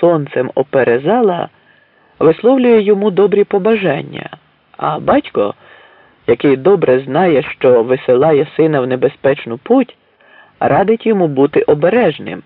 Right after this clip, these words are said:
а особливо: «Не пий, синойку, першого напоєнку, ой, вилий же го. Та не кажи, сину, тестеві всю правду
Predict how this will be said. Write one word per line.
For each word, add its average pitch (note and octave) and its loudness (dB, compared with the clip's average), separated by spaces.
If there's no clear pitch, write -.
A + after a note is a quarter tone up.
а B2 -2
особливо: C3 2
«Не C#3 -2
пий, G#3 2
синойку, G3+ 0
першого F#3 -2
напоєнку, D#3 -2
ой, D#3+ 2
вилий F3 0
же B2+ -4
го. - -6
Та C#3+ 0
не D#3 -2
кажи, D3+ 0
сину, F3 2
тестеві D#3+ 0
всю D3+ -4
правду D3+ -2